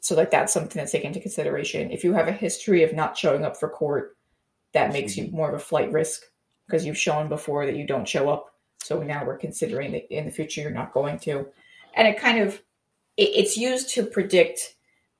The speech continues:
Speaker 1: how someone's going to respond to having a pending case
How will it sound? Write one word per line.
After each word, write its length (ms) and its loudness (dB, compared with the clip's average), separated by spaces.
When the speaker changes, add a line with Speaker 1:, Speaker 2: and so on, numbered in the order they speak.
Speaker 1:
how 400 4
someone's 360 0
going 160 -2
to 60 0
respond 600 0
to 100 -4
having 320 -2
a 60 -6
pending 360 -2
case 460 -2